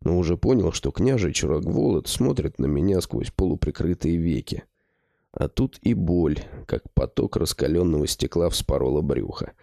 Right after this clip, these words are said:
Княжич ударил снизу тяжёлым сапогом, вырывая у меня из рук лыберский меч в ножнах.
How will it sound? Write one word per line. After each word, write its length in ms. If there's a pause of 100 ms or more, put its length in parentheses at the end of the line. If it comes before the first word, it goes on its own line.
(260)
Княжич 400
ударил 340
снизу 440
тяжёлым 480
сапогом, 520
вырывая 500
у 80
меня 300
из 120
рук 260
лыберский 560
меч 360
в 100
ножнах. 480